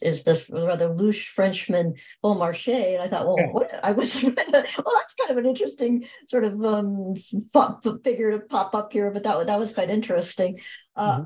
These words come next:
Speaker 1: uh, speaking, speaking of figures that I did not expect in the book was, uh, uh, Orestes Brownson, who lived from eight-, he was of a later generation, from eighteen oh three to eighteen seventy-six. I wonder if you could discuss him a little bit. And, and it, what was interesting to me was that he's an interesting mix. He was a,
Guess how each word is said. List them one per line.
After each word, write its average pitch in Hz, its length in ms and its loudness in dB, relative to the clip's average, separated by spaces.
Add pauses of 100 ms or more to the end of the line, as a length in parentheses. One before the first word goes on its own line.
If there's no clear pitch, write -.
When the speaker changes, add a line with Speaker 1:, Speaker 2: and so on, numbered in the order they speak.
Speaker 1:
uh, - 260 0
speaking, - 360 0
speaking 427 320 0
of 247 140 -4
figures 277 340 0
that 208 80 0
I 202 80 4
did 202 180 -4
not 254 220 2
expect - 480 0
in 185 80 0
the 165 80 0
book 165 340 0
was, 180 260 0
uh, 170 240 0 (340)
uh, 185 180 0
Orestes 220 540 2
Brownson, 185 640 0
who 185 140 2
lived 190 200 4
from 180 140 -2
eight-, 180 180 -2
he 226 80 2
was 214 120 0
of 185 100 0
a 175 80 0
later 247 300 2
generation, 170 600 0
from 175 160 0
eighteen 180 300 0
oh 170 100 4
three 180 280 -2
to 170 260 2
eighteen 175 260 0
seventy-six. 170 580 0
I 190 60 2
wonder 208 140 0
if 196 200 -6
you 220 80 4
could - 220 -2
discuss - 480 0 (220)
him 349 180 -2
a 214 60 2
little 190 220 0
bit. 202 180 0
And, 196 180 -2 (240)
and 226 120 0
it, 175 100 -2
what 254 100 4
was 240 140 -2
interesting 381 380 -2
to 214 60 2
me 240 180 0
was 208 180 -2
that 180 160 0 (180)
he's 285 200 -2
an 277 40 2
interesting 240 460 0
mix. 240 220 -2
He 233 100 0
was 196 240 0
a, 180 200 0